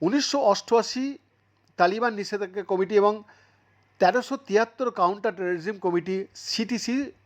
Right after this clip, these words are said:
তবে শুধু উনিশশো অষ্টআশি সালের কমিটির চেয়ারম্যানের দায়িত্বই পাকিস্তানের হাতে তুলে দেওয়া হয়েছে। রিপোর্টে আরও জানা গিয়েছে, পাকিস্তানের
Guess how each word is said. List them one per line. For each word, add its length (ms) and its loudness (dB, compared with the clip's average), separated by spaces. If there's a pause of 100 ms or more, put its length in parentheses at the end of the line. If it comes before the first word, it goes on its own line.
(140)
তবে 380 8
শুধু 420 -6 (460)
উনিশশো 520 0
অষ্টআশি 480 0
সালের 340 -2
কমিটির 440 -4
চেয়ারম্যানের 560 0
দায়িত্বই 460 0
পাকিস্তানের 460 -4
হাতে 160 -2
তুলে 240 0
দেওয়া 220 4
হয়েছে। 340 0 (480)
রিপোর্টে 300 4
আরও 180 6
জানা 220 0
গিয়েছে, 360 -4
পাকিস্তানের 580 -4